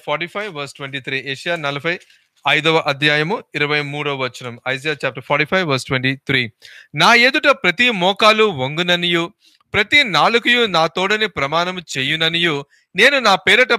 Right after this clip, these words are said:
ప్రమాణము చేసియున్నాను. నీతిగల నా నోటి మాట బయలుదేరియున్నది, అది వ్యర్థము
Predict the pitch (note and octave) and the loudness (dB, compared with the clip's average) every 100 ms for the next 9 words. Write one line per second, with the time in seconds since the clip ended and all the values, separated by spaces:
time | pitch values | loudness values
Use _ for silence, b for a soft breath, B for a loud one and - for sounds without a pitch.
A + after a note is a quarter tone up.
0 | - C#3+ D#3+ F3+ F#3 F3 C#3+ C#3 E3 D#3 | -2 -2 0 -2 -4 -8 -6 -6 -6 -6
1 | D3+ D3+ D3 C#3 B2+ _ _ - G#3+ D4+ | -2 -2 -2 -6 -10 _ _ -2 0 2
2 | D4 C#4 C4 G#3 F#3 E3+ F#3 G3 G3 F3+ | 2 2 2 2 0 0 -4 -2 0 2
3 | G#3+ G#3+ C3 C3 D#3 D#3 D#3+ D#3+ D3+ D3 | 2 0 0 0 0 -2 -2 -2 -4 -4
4 | C#3+ C#3+ C3 _ - B2+ C3 B2 C#3 B2+ | -2 -4 -4 _ -8 -6 -4 -2 -2 -2
5 | D3+ | -8